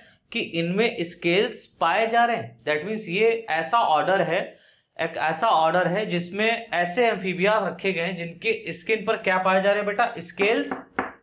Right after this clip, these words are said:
पाए जा रहे हैं। इस बात को याद रखिएगा। तो इस ऑर्डर के अंतर्गत जितने भी एम्फीबियंस को रखा गया है उनकी बॉडी की सरफेस पर हम कह सकते हैं क्या पाए जाते हैं? स्किन पर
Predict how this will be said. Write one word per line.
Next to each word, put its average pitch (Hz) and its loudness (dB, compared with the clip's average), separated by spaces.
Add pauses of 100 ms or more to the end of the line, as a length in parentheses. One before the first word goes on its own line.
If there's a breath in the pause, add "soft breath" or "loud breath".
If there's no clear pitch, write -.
पाए 202 2
जा 185 2
रहे 175 2
हैं। 214 -2
इस 156 -10
बात 185 0
को 190 0
याद 156 2
रखिएगा। 113 -6 (440 soft breath)
तो 214 4
इस 269 0
ऑर्डर 208 2
के 240 0
अंतर्गत 180 0
जितने 214 -2
भी 196 0
एम्फीबियंस 190 -2
को 202 0
रखा 175 2
गया 190 4
है 214 0
उनकी 175 -4
बॉडी 165 -2
की 208 -8
सरफेस 190 -2
पर 202 -2 (260 loud breath)
हम 160 -2
कह 175 2
सकते 185 -4
हैं 190 -4
क्या 185 0
पाए 180 -2
जाते 185 -2
हैं? - -12 (180)
स्किन 202 -6
पर 247 0